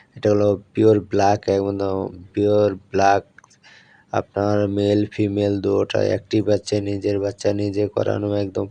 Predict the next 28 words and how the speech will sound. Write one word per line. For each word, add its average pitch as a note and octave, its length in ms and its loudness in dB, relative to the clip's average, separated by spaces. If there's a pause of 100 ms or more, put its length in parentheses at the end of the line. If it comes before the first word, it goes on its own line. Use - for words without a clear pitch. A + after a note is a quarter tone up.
প্যারট G2+ 380 0 (100)
ঠোঁটের G#2+ 380 -4
হান্ড্রেড G2+ 400 -4
পার্সেন্ট। G#2 440 -4
এটা, G#2 320 -6 (680)
আহ, G#2+ 220 2
দুই G#2 320 2
তিনবার G#2 540 0
করে G2+ 260 -2
ডিম G2 280 -2
বাচ্চা G2+ 360 0
করানো G2+ 480 -2
হয়েছে, G#2 440 -4
একদম G2+ 460 -2
নিজের G2 420 -4
বাচ্চা G2+ 380 -4
নিজে G2+ 340 -4
করে। G#2 420 -2 (440)
এগুলা G#2 400 4
সবগুলোই G#2 640 0
ভ্যাকসিন। G2+ 500 -2
কারো, G2 300 -4
কারো G2+ 420 0 (100)
পছন্দ G#2+ 380 -6
হলে G#2 200 0
অবশ্যই G#2+ 580 -4
আপনারা G#2+ 400 -4
যোগাযোগ G2+ 460 -4